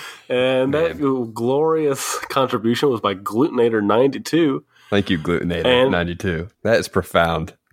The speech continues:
Speaker 2: <laughs>
Speaker 1: <laughs> But he did go on to say, "I think it's one of the sillier films, but it's not awful." So I did go on to make fun of Glutonator's name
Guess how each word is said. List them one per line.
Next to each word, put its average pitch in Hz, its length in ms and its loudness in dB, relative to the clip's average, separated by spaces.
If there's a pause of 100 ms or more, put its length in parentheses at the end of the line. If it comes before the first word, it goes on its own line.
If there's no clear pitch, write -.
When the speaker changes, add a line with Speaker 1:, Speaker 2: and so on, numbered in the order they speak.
Speaker 2:
<laughs> 170 60 2 (340)
Speaker 1:
<laughs> - 680 0 (920)
But 185 120 0
he 214 100 2
did 247 280 0
go 233 160 2
on 196 120 0
to 170 100 0
say, 147 260 2 (160)
"I 127 80 0
think 160 260 -2
it's 139 160 -2
one 117 260 0
of 135 80 2
the 113 80 -4
sillier 135 440 0
films, 95 580 -2 (260)
but 113 120 4
it's 104 220 -2
not 107 360 2
awful." - 420 -6 (540)
So 131 520 0 (140)
I 135 120 0
did 214 240 0
go 196 180 2
on 147 280 2
to 123 120 -2
make 117 220 0
fun 117 320 2
of 113 100 0
Glutonator's 113 640 0
name 107 540 2